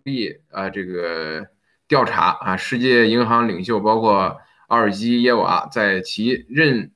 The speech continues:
行，世行行长期间啊，世界银行行长期间，曾为提高中国在营商环境报告中的排名而是这个去施加压力啊，提高这个排名，对吧？呃，所以说呢，这个二零一八年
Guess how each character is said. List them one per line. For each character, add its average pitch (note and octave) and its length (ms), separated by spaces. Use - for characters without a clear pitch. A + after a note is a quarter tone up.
行， B2+ 500
世 - 220
行 C3 180
行 C3 240
长 - 180
期 - 200
间 F2 240
啊， F2+ 100
世 - 160
界 A#2+ 100
银 A#2 140
行 B2+ 180
行 B2+ 380
长 C3 220
期 - 180
间， - 240
曾 - 180
为 C3 140
提 - 180
高 B2 160
中 C#3+ 220
国 G#2 160
在 A2 260
营 B2+ 280
商 E3 220
环 A#2 180
境 C#3 160
报 C#3 200
告 C#3+ 160
中 B2 160
的 G#2+ 40
排 F2+ 240
名 F#2+ 320
而 F2+ 220
是 - 260
这 F#2 140
个 C2+ 420
去 - 200
施 - 120
加 D#2 140
压 D#2 140
力 - 220
啊， B1+ 140
提 - 200
高 F#2+ 160
这 G2 100
个 - 80
排 - 160
名， - 240
对 B1+ 100
吧？ - 140
呃， F#2 160
所 A#2+ 200
以 C3 140
说 C#3 240
呢， C3 220
这 B2 100
个 G2 80
二 A#2 100
零 A2+ 200
一 C#3 80
八 C3+ 180
年 F2 260